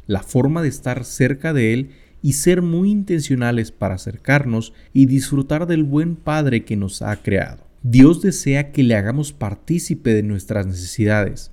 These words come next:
"Venga tu reino, hágase tu voluntad como en el cielo, así también en la tierra".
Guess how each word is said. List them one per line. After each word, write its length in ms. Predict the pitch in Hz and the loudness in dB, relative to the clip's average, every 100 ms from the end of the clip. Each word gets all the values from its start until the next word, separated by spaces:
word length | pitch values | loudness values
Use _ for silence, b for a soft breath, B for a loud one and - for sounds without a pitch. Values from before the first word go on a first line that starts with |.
| - | -12
"Venga 480 | 117 143 180 190 185 | -2 0 0 -2 -4
tu 80 | 160 | -4
reino, 500 | 147 160 147 113 - - - | -2 -2 -2 -2 -8 -16 -4
hágase 440 | 135 160 160 165 | -2 0 -2 -2
tu 140 | 143 | -2
voluntad 680 | 127 120 107 101 135 160 - | 0 0 0 -4 -4 -6 -8
como 220 | - 127 113 | -6 -4 -2
en 60 | |
el 100 | 101 | -4
cielo, 560 | - - 143 151 196 - - | -4 0 2 2 0 -8 -14
así 320 | 117 113 135 117 | -10 -6 -4 -2
también 380 | 120 113 113 | 0 2 0
en 100 | 107 | 0
la 140 | 101 95 | -2 -2
tierra". 260 | 101 98 | -4 -4